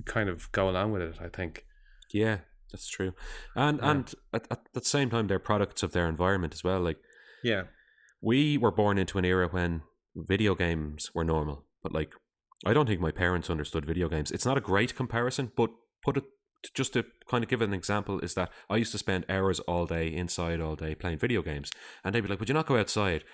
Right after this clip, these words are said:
Speaker 2: And, like, we might look at somebody today going, "You're taking selfies, you're posting everything you've ever done on social media. Would you not just put your phone down for a few minutes and do something else?"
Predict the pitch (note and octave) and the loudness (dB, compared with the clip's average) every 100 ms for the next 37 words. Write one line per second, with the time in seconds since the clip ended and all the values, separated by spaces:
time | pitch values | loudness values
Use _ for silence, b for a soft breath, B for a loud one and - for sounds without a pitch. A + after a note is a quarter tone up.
0 | B F#2+ G2+ A#2+ C#3 A2 G#2 - G2 F2+ | B -2 0 2 2 2 -2 -2 -2 -2
1 | F2 E2+ E2 D#2 D#2+ D2+ - - G#2+ G2+ | -2 -2 -2 0 -4 -4 -8 -4 -2 -2
2 | - F#2 F#2 E2 - F#2 - F2+ F2 E2+ | -2 0 0 -4 -4 -2 -2 -2 -2 -2
3 | E2+ D#2+ D#2 F2 E2+ D#2+ - D#2+ - D#2 | -4 -2 -4 -2 -2 -2 -2 -4 -4 -6
4 | D#2 D2 D2 B B B F#2 F2 G2 - | -4 -6 -8 B B B -2 0 0 -2
5 | F#2 - _ _ _ _ _ _ _ - | -6 -8 _ _ _ _ _ _ _ -4
6 | G2+ F2+ - G2 F2 F2 F2 E2+ E2 E2+ | 0 0 2 2 2 2 0 0 -2 -2
7 | D#2+ D#2 D2+ D#2+ E2 D#2+ F2 E2 D#2+ E2 | -2 -2 -4 -6 -4 -2 -4 -4 -4 -2
8 | D#2+ | -4